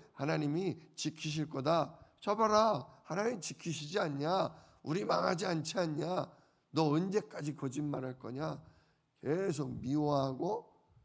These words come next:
핍박하고. 그러니까 제-, 예레미야를 따르는 제자는 없고 거짓 선지자와 거짓 제사장의 예언을 따르는 자들만 많다는 거죠. 여기 육 절에도 나오잖아요.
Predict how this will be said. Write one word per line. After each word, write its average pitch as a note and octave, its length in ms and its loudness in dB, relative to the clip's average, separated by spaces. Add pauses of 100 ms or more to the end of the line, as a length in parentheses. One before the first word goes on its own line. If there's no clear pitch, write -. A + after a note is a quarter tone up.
(160)
핍박하고. C3 680 -6 (1500)
그러니까 F#3 280 2
제-, - 240 -2 (460)
예레미야를 F3 840 2
따르는 D#3+ 440 0
제자는 C#3+ 540 -2
없고 G#2+ 420 -12 (840)
거짓 D#3+ 420 0
선지자와 D3+ 920 -2 (220)
거짓 C#3 420 -2
제사장의 C3+ 840 0 (260)
예언을 C3+ 520 4
따르는 D3 540 0 (420)
자들만 C3 680 2 (480)
많다는 - 580 -6
거죠. - 320 -18 (1080)
여기 G3 220 2
육 F#3+ 240 -2
절에도 F#3 360 4
나오잖아요. D3 840 -2